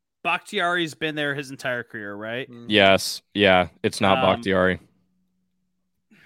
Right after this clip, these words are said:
Speaker 3: It's gonna be a lineman, and it's not a current lineman,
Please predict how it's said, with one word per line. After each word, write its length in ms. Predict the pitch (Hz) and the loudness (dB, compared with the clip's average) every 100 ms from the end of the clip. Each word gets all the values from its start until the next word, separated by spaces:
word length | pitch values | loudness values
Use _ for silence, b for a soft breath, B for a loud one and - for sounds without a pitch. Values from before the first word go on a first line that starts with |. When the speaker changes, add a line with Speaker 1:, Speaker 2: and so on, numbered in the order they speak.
| b b b b b b b b b b _ _ _ _ _ _ _ _ _ _ _ _ _ _ _ _ _ _ _ _ _ _ | b b b b b b b b b b _ _ _ _ _ _ _ _ _ _ _ _ _ _ _ _ _ _ _ _ _ _
Speaker 3:
It's 160 | 123 117 | -4 2
gonna 180 | 131 143 | 6 6
be 120 | 139 | 8
a 60 | 127 | 6
lineman, 460 | 120 120 127 127 | 8 6 6 6
and 220 | 127 113 110 | 6 4 4
it's 180 | 95 | 4
not 220 | 117 110 104 | 6 6 6
a 60 | |
current 320 | - 104 95 | 4 0 2
lineman, 400 | 90 92 90 90 | 0 0 0 -2